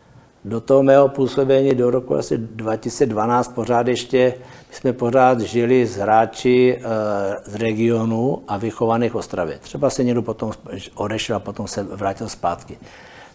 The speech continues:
Takže jako třeba já těch přestupů jsem zažil strašně málo a vím, že takový první pokus ještě, když jsem já byl hráč, že přišel vynikající fotbalista L-, L-, Láďa Čermák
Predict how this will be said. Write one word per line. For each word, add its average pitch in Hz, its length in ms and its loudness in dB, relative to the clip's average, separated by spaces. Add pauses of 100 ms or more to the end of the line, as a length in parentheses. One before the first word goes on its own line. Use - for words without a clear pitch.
Takže 110 320 -2
jako 127 240 4
třeba 135 280 4
já 131 160 6
těch 135 180 2
přestupů 135 960 4
jsem 123 240 -2
zažil 123 340 2
strašně 120 560 -2
málo 113 560 4 (760)
a 110 800 6
vím, 123 280 0
že 127 380 6
takový 110 280 -2
první 123 340 2
pokus - 440 -4
ještě, 113 260 -4
když 101 120 -10
jsem 117 180 0
já 117 120 0
byl 123 120 -2
hráč, 120 420 -2
že 95 140 -6
přišel 117 540 -4 (480)
vynikající 123 560 2
fotbalista 117 920 -4
L-, 98 140 -10 (100)
L-, 101 180 -10
Láďa 110 360 0
Čermák 110 640 -2